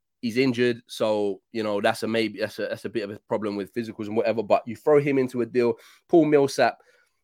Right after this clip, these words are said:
is another two million to throw onto a deal. I'm sh-, he's, he's been, he's looked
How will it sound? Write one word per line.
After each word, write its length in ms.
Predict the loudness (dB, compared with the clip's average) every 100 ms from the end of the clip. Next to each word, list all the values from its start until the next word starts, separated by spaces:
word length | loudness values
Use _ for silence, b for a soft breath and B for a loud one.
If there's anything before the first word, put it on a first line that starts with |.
| -6
is 80 | 0
another 260 | 4 4 2
two 220 | 0 4
million 260 | 4 4
to 80 | 0
throw 240 | 4 6 6
onto 300 | 4 0 -2
a 40 |
deal. 360 | 2 2 2 -2 -10
I'm 100 | -10
sh-, 160 | -10 -6
he's, 240 | -4 -4
he's 220 | -6 -10
been, 340 | -4 -4 -4 -8 _
he's 160 | -10 -4
looked 220 | -4 -4